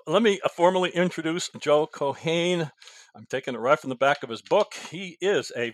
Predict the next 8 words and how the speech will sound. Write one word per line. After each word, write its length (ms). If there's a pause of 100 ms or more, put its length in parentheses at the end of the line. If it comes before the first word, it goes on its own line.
(160)
veteran 600
journalist 560
who 140
has 200
held 280 (100)
high-level 760
editing 400
positions 560